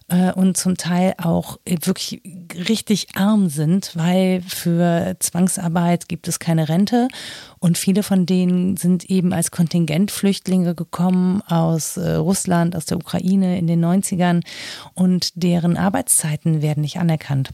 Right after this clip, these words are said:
Also das ist wirklich, das, äh, hat jetzt mit dem Podcast an sich nichts zu tun, aber dieser, dieser Bundesverband macht einfach fantastische Arbeit, ähm, und den kann man auch mit Spenden unterstützen. Also wir haben neulich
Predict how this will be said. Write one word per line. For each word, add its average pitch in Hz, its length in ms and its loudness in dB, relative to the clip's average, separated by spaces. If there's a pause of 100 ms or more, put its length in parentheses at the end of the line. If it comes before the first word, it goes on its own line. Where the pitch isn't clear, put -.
(140)
Also 156 260 2
das 156 220 0
ist - 180 0
wirklich, 170 540 -2 (240)
das, - 200 -4
äh, 156 260 -8
hat 175 180 -2
jetzt 165 140 2
mit 160 100 0
dem 160 80 2
Podcast - 420 0
an 170 100 2
sich 185 200 0
nichts 196 180 2
zu - 100 -4
tun, 196 220 2
aber 165 140 0
dieser, 160 260 2 (440)
dieser 156 200 2
Bundesverband 180 580 2
macht 175 200 -2
einfach 170 280 -2
fantastische 175 760 0
Arbeit, 180 640 0
ähm, 170 520 2
und 170 180 2 (120)
den 170 420 2
kann 165 180 -4
man 180 220 2
auch 175 240 -2
mit 175 240 0
Spenden 180 460 0
unterstützen. 160 640 -2
Also 147 160 0
wir 170 60 2
haben 170 140 2
neulich 165 420 2